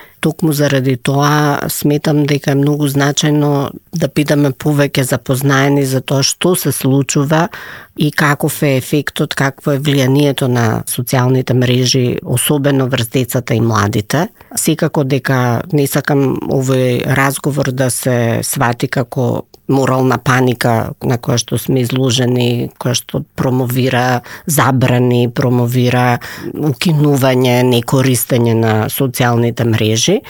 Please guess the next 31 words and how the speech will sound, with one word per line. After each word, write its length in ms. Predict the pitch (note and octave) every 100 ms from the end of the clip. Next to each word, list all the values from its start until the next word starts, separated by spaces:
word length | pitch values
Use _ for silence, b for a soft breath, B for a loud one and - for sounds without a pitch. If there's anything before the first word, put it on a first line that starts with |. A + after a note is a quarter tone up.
| B B -
Туку 260 | F#3+ G3+
напротив, 580 | F3 E3 D#3+ F#3 F3+ F3+
сметам 500 | - F3 E3+ F3 F3 D#3
дека 720 | D#3 D3 E3 D#3+ D#3+ D#3 -
е 140 | C3+
клучно 720 | C3 - D3+ D#3 D#3+ - D#3 D3+
и 80 |
значајно 640 | B2+ C3 B2+ - C#3+ D3+ D#3 C3+
да 360 | C3 C#3 C#3+ -
и 180 | - D#3
возрастните, 920 | D#3 D3+ C3+ B2 A2+ - A#2+ B2+ C3+ C3
особено 580 | B2 C3+ B2 C3 C3
родителите, 1040 | B2+ A#2 A#2+ - B2 B2 A#2+ - B2 B2 A#2+ -
професионалците 1000 | C#3 - B2 - B2+ A#2 A2+ - A#2+ -
кои 100 | B2
што 220 | - B2+
работат 480 | A2+ A2+ A#2+ C3 -
со 80 | A#2+
деца 320 | A#2+ G#2 A#2+
и 60 |
млади, 400 | A#2 G#2+ A2 G#2
значи 340 | A2 B2+ A2 B2+
наставниот 680 | B2 A2 - A#2+ A#2+ A#2
кадар, 460 | - A2 A2+ B2+ C3 -
а 120 | B2
секако 640 | - C#3 - A#2+ - B2+ -
и 220 | C#3 B2+ - B B
самите 520 | - - B2 A#2+ A#2
млади 800 | A2 G#2+ G#2+ A#2 A2+ B2+ C3 A2
и 60 | G#2+
деца, 500 | A2+ G#2+ - C#3+